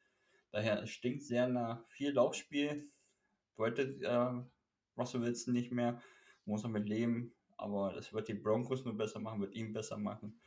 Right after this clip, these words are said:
Und daher wieder, ich bleib dabei. Die werden eine starke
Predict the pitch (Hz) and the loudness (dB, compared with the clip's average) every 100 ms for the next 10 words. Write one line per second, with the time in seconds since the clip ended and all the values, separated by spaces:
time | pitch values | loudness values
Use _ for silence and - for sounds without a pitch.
0 | - - - _ 98 101 101 101 101 - | -20 -20 -20 _ -6 -2 -2 -2 -4 -10
1 | - - - - - 123 _ _ _ 101 | -8 -8 -8 -14 -14 -16 _ _ _ -4
2 | 101 104 117 123 - 120 120 - 120 - | 2 2 2 -2 -4 -6 -6 -6 -8 -6
3 | 117 110 110 | -6 -6 -8